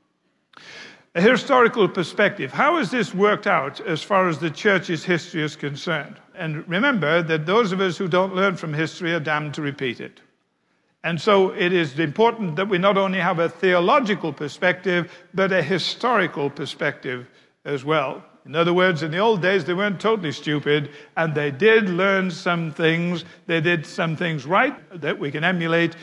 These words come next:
They did some things wrong that we can avoid. In three hundred and eleven A D, a dramatic event took place in the history of the church when the Roman Emperor Constantine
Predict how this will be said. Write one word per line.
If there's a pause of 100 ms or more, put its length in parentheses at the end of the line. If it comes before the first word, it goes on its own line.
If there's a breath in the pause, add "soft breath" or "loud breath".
(180 loud breath)
They
did
some
things
wrong (260 loud breath)
that
we
can (100)
avoid. (1200 loud breath)
In
three
hundred
and
eleven
A
D,
a
dramatic
event
took
place
in
the
history
of
the
church
when
the
Roman
Emperor
Constantine